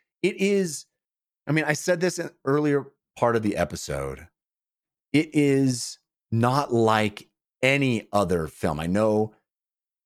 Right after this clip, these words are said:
plot-wise and structurally, uh, a lot of people point out how it is,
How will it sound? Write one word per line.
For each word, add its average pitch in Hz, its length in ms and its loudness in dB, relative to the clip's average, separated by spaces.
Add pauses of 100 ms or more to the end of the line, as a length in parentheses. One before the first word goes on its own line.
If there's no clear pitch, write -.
(180)
plot-wise 117 1160 2
and 82 260 -10
structurally, 107 800 0
uh, 80 180 -10
a 71 220 -12
lot 92 240 0
of 110 60 -2
people 117 280 0
point 107 280 -2
out 95 180 0
how 92 160 2
it 92 80 2
is, 90 180 -4